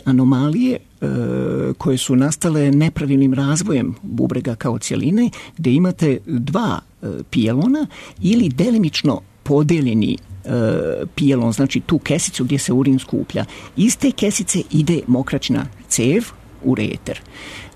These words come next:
e, podeljena, e, pijelon ili ta kesica gdje stoji urin može da utiče na usporeno, e,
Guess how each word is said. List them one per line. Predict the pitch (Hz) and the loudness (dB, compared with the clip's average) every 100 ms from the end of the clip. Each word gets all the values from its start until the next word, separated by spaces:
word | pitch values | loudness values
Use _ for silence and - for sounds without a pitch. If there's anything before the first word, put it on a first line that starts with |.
| - | -4
e, | 131 120 117 113 - - 180 - | 0 0 0 -2 -4 -6 -8 -6
podeljena, | - 170 262 180 131 117 - - | -2 2 2 2 2 0 -2 -6
e, | 62 139 139 - - 135 131 123 - | -4 -2 0 0 0 0 0 -2 0
pijelon | 131 170 202 135 | 2 2 4 2
ili | 123 117 | 2 0
ta | - 127 - 98 73 - | 0 0 0 -2 -6 -4
kesica | - 139 214 120 | -2 0 -2 -4
gdje | 113 127 | -4 -4
stoji | - 151 123 | 0 2 2
urin | 139 233 175 | 4 4 4
može | 139 208 208 | 4 2 0
da | 151 123 | 0 -2
utiče | 208 262 - 202 | -2 -4 -2 2
na | 143 143 - | 2 2 2
usporeno, | 180 - - 196 139 127 - | 0 0 -2 2 2 2 -2
e, | - | -6